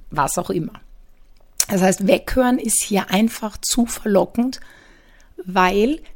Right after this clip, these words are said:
dir scheint es ja nicht so wichtig zu sein, wenn du es eh nur so nebenbei im Vorbeigehen erwähnst.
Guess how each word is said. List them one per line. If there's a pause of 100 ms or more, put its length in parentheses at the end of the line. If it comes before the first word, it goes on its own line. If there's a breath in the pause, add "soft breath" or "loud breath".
dir
scheint
es
ja
nicht
so
wichtig
zu
sein,
wenn
du
es (140)
eh
nur
so
nebenbei
im
Vorbeigehen
erwähnst.